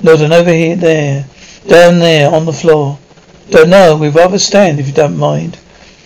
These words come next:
Sh-, Norton, sit down. Sarah nods towards something behind them. Don't, oh, what a good idea. There.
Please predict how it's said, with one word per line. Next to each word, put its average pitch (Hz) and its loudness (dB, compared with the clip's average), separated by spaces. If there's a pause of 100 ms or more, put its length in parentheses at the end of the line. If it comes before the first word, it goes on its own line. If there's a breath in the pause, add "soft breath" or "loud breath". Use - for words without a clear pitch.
(400 soft breath)
Sh-, 196 -2
Norton, 175 2
sit - -4
down. 156 0
Sarah 175 0
nods 165 -2
towards 160 -6
something 160 -4
behind 156 -4
them. 143 -8 (680 soft breath)
Don't, 160 2
oh, 254 4
what 143 2
a 165 -4
good 208 -2
idea. 175 0 (120)
There. 185 0